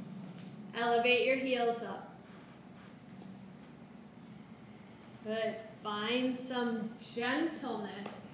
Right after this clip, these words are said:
as you lower your heels. Keep your hands to your heart. Lift your left knee up and straighten the right leg. Nice. Step back, crescent lunge.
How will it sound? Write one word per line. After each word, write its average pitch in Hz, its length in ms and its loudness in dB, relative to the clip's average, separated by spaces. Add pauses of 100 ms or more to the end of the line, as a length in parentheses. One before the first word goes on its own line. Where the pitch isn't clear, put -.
(220)
as 240 280 2
you 233 240 2
lower 247 420 6
your 254 200 4
heels. - 760 -2
Keep 254 180 -2
your 240 160 2
hands 240 500 0
to 233 60 -2
your 220 160 0 (120)
heart. - 380 4 (460)
Lift 277 640 4
your 277 480 2
left 262 420 0
knee 254 380 2
up 277 320 4
and 233 180 0
straighten 233 600 0
the 226 40 2
right 220 280 2
leg. 240 280 4 (1200)
Nice. 220 580 0
Step 254 360 4
back, - 440 6 (200)
crescent - 400 2
lunge. - 440 0